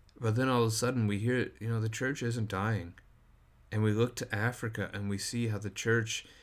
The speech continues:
even though it's being persecuted there, the church is exploding, and new Christians are, are they're converting. We're, but brothers and sisters in Christ are, are coming to the church through the power of the gospel, and,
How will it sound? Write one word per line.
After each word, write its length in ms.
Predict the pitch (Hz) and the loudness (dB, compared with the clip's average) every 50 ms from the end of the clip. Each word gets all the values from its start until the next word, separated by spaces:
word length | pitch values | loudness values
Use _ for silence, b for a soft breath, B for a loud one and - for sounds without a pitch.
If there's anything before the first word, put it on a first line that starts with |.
| B B - | B B 4
even 340 | 120 131 143 151 143 123 | 6 6 6 6 6 4
though 160 | 117 113 123 127 | 4 4 4 2
it's 120 | 107 113 | 0 -2
being 300 | - - 104 98 95 95 | -2 -2 0 0 0 -4
persecuted 800 | - - 127 160 160 - - 110 110 - 110 101 92 90 87 - | -4 -2 -2 -2 -2 -2 -4 -4 -6 -4 -4 -2 -2 -2 -4 -4
there, 180 | 92 90 87 | -4 -4 -4
the 80 | 90 92 | -4 -6
church 380 | - - 120 113 - - - | -6 -2 -2 -2 -2 0 -2
is 120 | 107 90 90 | -4 -4 -4
exploding, 800 | 85 - - - - - 95 113 123 135 131 117 98 85 85 - B B B B B B B B B - - | -4 -6 -6 -8 -6 -6 -4 -2 0 0 0 0 -2 -2 -4 -12 B B B B B B B B B -20 -8
and 240 | - 107 101 101 107 | -6 -4 -2 0 0
new 140 | 117 123 120 | 0 0 0
Christians 640 | 113 - 127 117 110 - - - 110 101 98 98 | -2 -2 -2 -2 -2 -2 -4 -4 -2 -2 -2 -2
are, 220 | 98 92 90 - B B B B B B - - | -2 -2 -2 -4 B B B B B B -18 -14
are 160 | - 95 - - - - - _ - _ - | -12 -12 -12 -12 -16 -20 -20 _ -20 _ -6
they're 220 | 107 110 110 107 | -4 -2 -2 -2
converting. 680 | 110 - 117 110 104 110 120 160 160 117 92 90 92 101 104 | -2 0 0 2 4 4 4 4 2 0 -4 -6 -8 -8 -4
We're, 240 | 104 107 - - | -4 -4 -4 -4
but 340 | 107 104 110 107 117 110 117 | -8 -6 -2 -2 -2 -4 -2
brothers 400 | 117 117 113 123 143 139 123 135 | -2 0 0 2 2 0 0 0
and 100 | 127 120 | -2 -4
sisters 400 | - - 135 - - - 120 113 | -2 -4 -6 -6 -4 -2 0 2
in 120 | 113 110 107 | 2 2 0
Christ 480 | - 117 120 151 151 113 - - - | -2 -4 -6 -4 -4 -4 -6 -4 -2
are, 260 | 101 98 95 - - | -2 -2 -2 -2 -4
are 80 | 107 110 | -8 -10
coming 300 | - - 123 131 139 131 | -6 -4 -2 -2 0 -2
to 120 | 117 113 101 | -2 -2 -2
the 100 | 98 98 | -2 -4
church 560 | - - 123 120 139 135 - - - - b b b b b b b b b | -2 0 0 2 2 0 -2 -6 -12 -14 b b b b b b b b b
through 160 | - 107 104 104 | 0 2 2 2
the 80 | 101 | 2
power 420 | 101 - 104 104 104 110 113 110 104 | -2 -4 -4 -2 0 0 0 0 0
of 80 | 98 | 0
the 60 | 92 | -4
gospel, 640 | 87 - 90 90 90 92 95 - - - 92 90 - - | -6 -6 -4 -4 -4 -4 -6 -8 -10 -10 -12 -12 -10 -8
and, 280 | 104 104 101 98 104 | -6 -4 -4 -6 -6